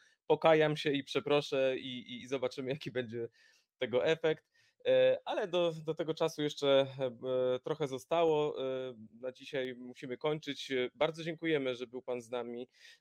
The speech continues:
e, i wytłumaczył meandry, e, i ordynacji, i polityki, e, lokalnej. E, naszym i państwa gościem był doktor Maciej Onasz, e, politolog, e, Katedra Systemów Politycznych Uniwersytetu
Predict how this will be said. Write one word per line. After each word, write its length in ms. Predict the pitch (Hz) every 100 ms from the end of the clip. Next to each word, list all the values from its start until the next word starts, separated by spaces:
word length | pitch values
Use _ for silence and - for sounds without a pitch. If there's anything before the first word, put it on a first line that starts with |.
| -
e, 380 | 123 123 123 123
i 120 | 127
wytłumaczył 520 | 131 143 135 131 127
meandry, 600 | 127 127 135 127 123 123 -
e, 60 | 123 120 120 117
i 200 | 156 151
ordynacji, 720 | 143 139 139 139 - 139 135
i 60 | 131
polityki, 720 | 139 139 - 139 120 120 120
e, 100 | 123 123 120 117
lokalnej. 640 | 123 135 123 120 143 175 _ _ _ _
E, 360 | 127 127 127 123
naszym 320 | 131 - 139
i 60 |
państwa 340 | 123 131 - 123
gościem 320 | 127 127 131
był 160 | 123 120
doktor 320 | 120 - 123
Maciej 320 | 120 - 123
Onasz, 460 | 127 127 135 - 139
e, 200 | 123 120
politolog, 640 | - 113 107 120 120 117 -
e, 140 | 120
Katedra 440 | - 117 110 107 113
Systemów 380 | - - 120
Politycznych 520 | - 113 123 113 120 -
Uniwersytetu 840 | 117 113 113 - 123 - 110